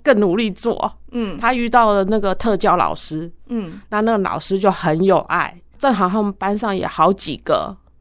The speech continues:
Speaker 1: 都是特别的孩子，
Speaker 2: 嗯。
Speaker 1: 对，然后就他也在那里交到了好朋友，
Speaker 2: 哦。
Speaker 1: 从小学三年级就一路就遇到好的老师，然后就好-，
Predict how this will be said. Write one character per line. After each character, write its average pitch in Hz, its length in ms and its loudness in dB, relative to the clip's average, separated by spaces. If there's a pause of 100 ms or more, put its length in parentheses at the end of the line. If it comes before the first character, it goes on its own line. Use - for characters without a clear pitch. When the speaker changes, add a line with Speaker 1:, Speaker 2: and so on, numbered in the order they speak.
Speaker 1:
都 202 120 0
是 202 240 -2
特 - 240 -4
别 160 160 -4
的 160 80 -2
孩 127 260 -10
子， - 340 -16
Speaker 2:
嗯。 196 260 -12 (160)
Speaker 1:
对， 160 260 0
然 175 120 -4
后 214 180 0
就 202 300 0 (120)
他 214 200 -2
也 185 120 0
在 208 200 0
那 214 160 2
里 147 80 -4
交 185 200 -2
到 190 180 -2
了 170 80 -2
好 131 180 -4
朋 147 260 -6
友， 147 100 0 (500)
Speaker 2:
哦。 247 100 -14
Speaker 1:
从 240 300 2
小 165 220 0
学 185 180 0
三 196 200 0
年 175 180 0
级 175 120 -8
就 214 160 0
一 170 140 0
路 190 160 0
就 196 240 -2
遇 202 100 -4
到 190 140 2
好 123 180 -6
的 143 100 -2
老 95 180 -4
师， - 200 -8
然 160 160 -2
后 175 80 0
就 170 140 -2
好-， 135 160 0